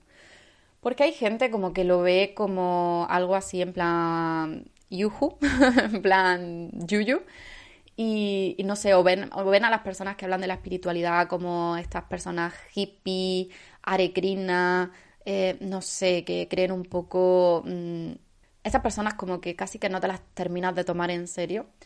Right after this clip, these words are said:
Y a mí encontrar referentes en el tema de la espiritualidad, personas que hablen de ideas, de pensamientos, de perspectivas que yo no me había planteado, con las que yo sí puedo conectar, personas que yo las veo y,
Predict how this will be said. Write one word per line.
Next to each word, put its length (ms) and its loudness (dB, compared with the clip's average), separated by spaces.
Y 100 0
a 80 6
mí 300 2
encontrar 520 -2
referentes 720 -6
en 100 -10
el 100 -8
tema 220 -4
de 60 0
la 60 -4
espiritualidad, 760 -2
personas 380 -4
que 100 -6
hablen 400 0
de 380 -6
ideas, 580 0
de 120 -4
pensamientos, 880 -4
de 160 2
perspectivas 560 -2
que 100 -8
yo 80 -2
no 60 -6
me 80 -4
había 160 -2
planteado, 680 -6
con 140 -2
las 120 -2
que 120 -6
yo 100 -4
sí 140 -6
puedo 240 0
conectar, 460 -6
personas 320 -12
que 160 -8
yo 260 -4
las 240 -6
veo 360 -2
y, 160 -14